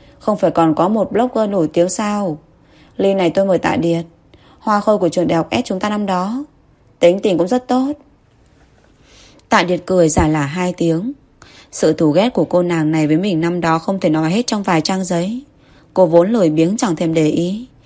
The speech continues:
nhưng trước mặt giáo sư Lý, cô vẫn nâng ly cong cong khóe mắt. "Không dám, không dám. Chưa nói đến vẻ bề ngoài, tính tình của mình thật sự là không thể so với cậu được."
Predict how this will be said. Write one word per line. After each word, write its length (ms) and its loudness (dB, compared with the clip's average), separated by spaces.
nhưng 160 2
trước 140 0
mặt 180 0
giáo 180 0
sư 200 -2
Lý, 420 -2
cô 100 2
vẫn 220 4
nâng 180 -2
ly 220 0
cong 240 -2
cong 240 -2
khóe 160 0
mắt. 220 -4
"Không 200 -6
dám, 180 0
không 160 -4
dám. 440 -2
Chưa 160 2
nói 160 2
đến 420 2
vẻ 140 0
bề 160 0
ngoài, 460 -4
tính 200 2
tình 220 0
của 140 2
mình 540 0
thật 120 -2
sự 160 -2
là 140 2
không 240 -2
thể 180 2
so 180 -2
với 100 -4
cậu 240 2
được." 340 -4